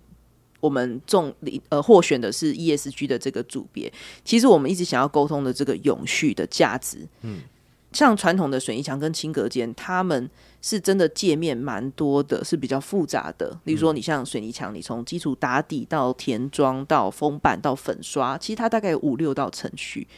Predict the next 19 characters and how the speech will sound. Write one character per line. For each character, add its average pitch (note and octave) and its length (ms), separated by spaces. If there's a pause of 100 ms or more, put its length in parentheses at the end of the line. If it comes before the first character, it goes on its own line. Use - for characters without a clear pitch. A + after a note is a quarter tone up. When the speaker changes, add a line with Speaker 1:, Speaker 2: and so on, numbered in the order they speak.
(240)
Speaker 1:
然 D#3 120
后 F#3 140
也 D3 160
需 D3 160
要 D#3 140
蛮 B2 320
多 C3+ 260
的 B2+ 160
工 D3 320
种 - 180 (300)
在 D#3 160
这 D#3 140
过 D3+ 180
程 C3+ 140
当 B2+ 120
中 B2+ 120
去 - 120
配 D3+ 300
合， F#2 240